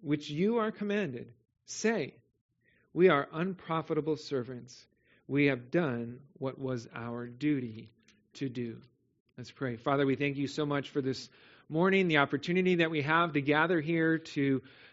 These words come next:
uh, open up your word, Lord, and, uh, to open up our heart to all that you desire to say to us. And so, Lord, I pray that you would speak, um, Lord, through your word.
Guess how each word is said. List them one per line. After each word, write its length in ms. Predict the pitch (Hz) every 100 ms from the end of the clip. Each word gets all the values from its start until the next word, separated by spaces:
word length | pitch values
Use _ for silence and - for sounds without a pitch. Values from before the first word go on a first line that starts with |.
| -
uh, 180 | 143 147
open 300 | 180 202 240
up 200 | 208 202
your 140 | 175 160
word, 540 | 143 156 156 143 131
Lord, 400 | 139 139 139 139
and, 420 | 151 143 143 143 -
uh, 120 | 139 -
to 200 | - 165
open 300 | 175 185 180
up 160 | 156 -
our 180 | 151
heart 480 | 139 151 147 135 -
to 340 | - 143 139 143
all 220 | 147 143
that 140 | 156 -
you 180 | 143 139
desire 420 | 127 135 131 131
to 180 | 120 -
say 300 | - 139 139
to 240 | - 139
us. 200 | 139 -
And 100 | 135
so, 100 | 147
Lord, 240 | 156 170
I 80 | 156
pray 280 | 147 156 151
that 120 | 147
you 220 | 151 165
would 180 | 151 143
speak, 540 | - - 185 202 202 - - - - - -
um, 480 | 139 135 135 139 139
Lord, 440 | 147 156 156 143 - -
through 240 | 139 175
your 200 | 202 214
word. 280 | 208 220